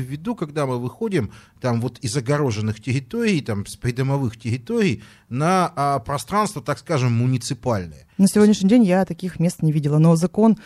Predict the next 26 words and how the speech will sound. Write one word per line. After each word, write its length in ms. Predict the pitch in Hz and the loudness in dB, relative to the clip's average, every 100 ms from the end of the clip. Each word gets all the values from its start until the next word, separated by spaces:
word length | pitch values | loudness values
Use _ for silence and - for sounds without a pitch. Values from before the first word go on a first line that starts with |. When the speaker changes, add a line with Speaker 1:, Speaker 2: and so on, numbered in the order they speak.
| - - | -18 -14
Speaker 2:
с, 160 | - | 0
э, 680 | 185 175 170 170 170 165 160 | 2 4 4 4 4 2 0
октября 400 | 165 - 165 214 | -4 -4 0 2
либо 160 | 190 165 | 2 0
с 80 | |
ноября 280 | 180 175 180 | 2 2 2
семнадцатого 420 | 175 180 175 - 170 | 2 2 0 -2 0
года 180 | 226 208 | 2 0
строго 440 | - 208 202 165 | 2 4 4 2
запретил, 680 | 151 151 165 165 220 262 294 _ _ _ _ _ - | 0 0 -2 2 4 4 2 _ _ _ _ _ -2
то 80 | |
есть 140 | 170 - | -2 -2
вот 100 | 151 | -6
пятнадцатый 500 | - 175 165 - 156 | 0 2 2 -2 -4
этот, 160 | 147 - | -2 -2
да, 100 | 196 | -2
Ф 60 | - | 0
З, 140 | 135 | 2
Speaker 1:
Мгм. 100 | 151 | 4
Speaker 2:
строго 280 | 170 208 180 | 6 6 4
запретил 460 | 170 165 165 247 262 | 2 0 2 2 4
курение 400 | 180 170 202 175 | 2 4 4 4
на 200 | 160 170 | 4 2
улицах. 640 | 160 165 165 - 139 - _ _ _ _ _ - | 2 0 -4 -10 -12 -14 _ _ _ _ _ -4
Speaker 1:
Вообще? 600 | 117 156 151 - - 147 | 0 2 2 -2 -4 0
Speaker 2:
Вообще. 600 | 175 - - 143 139 | 0 0 -6 -6 -6